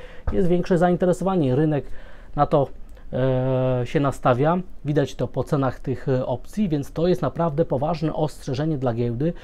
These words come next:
że wzrosty to może być pułapka i warto naprawdę zwrócić na to baczną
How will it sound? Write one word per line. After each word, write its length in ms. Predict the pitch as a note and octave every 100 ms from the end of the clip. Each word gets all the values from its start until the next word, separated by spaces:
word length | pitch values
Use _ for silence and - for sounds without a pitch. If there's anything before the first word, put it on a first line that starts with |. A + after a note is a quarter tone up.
| - - -
że 140 | C#3
wzrosty 480 | A2+ B2+ F3+ F#3 D#3
to 120 | C#3+
może 260 | D3+ C#3+ C3
być 220 | C3 -
pułapka 560 | - B2+ A2 - D#3 -
i 160 | C#3+
warto 440 | A2+ C#3+ E3 D#3 D3+
naprawdę 460 | B2+ C#3 C#3+ C#3
zwrócić 460 | B2 C3 C3 F3 - - - - -
na 140 | B2
to 220 | C3 C3
baczną 540 | A2+ C3+ C3 C3+ B2